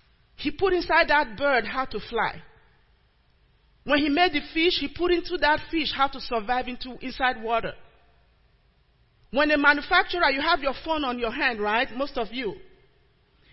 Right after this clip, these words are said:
The manufacturer, before they put their logo on that phone, if it's an iPhone, Samsung, they've tested that product. They will tell you in manual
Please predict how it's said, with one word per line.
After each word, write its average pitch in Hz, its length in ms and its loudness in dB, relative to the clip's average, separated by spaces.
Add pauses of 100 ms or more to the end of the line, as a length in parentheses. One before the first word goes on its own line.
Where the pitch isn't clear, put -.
The 285 120 0
manufacturer, 339 920 4
before 330 280 2
they 294 100 4 (100)
put 359 200 -2
their 247 160 6
logo 294 300 2
on 254 280 2
that 285 200 6 (140)
phone, 285 300 2
if 330 100 -4
it's 262 120 -6
an 233 120 0
iPhone, 285 560 2 (120)
Samsung, 320 640 0 (1000)
they've - 280 2
tested 359 440 6
that 302 200 4
product. 349 540 2 (1400)
They 277 120 6
will 285 140 0
tell 359 320 6
you 320 240 4
in 277 160 0
manual 339 640 4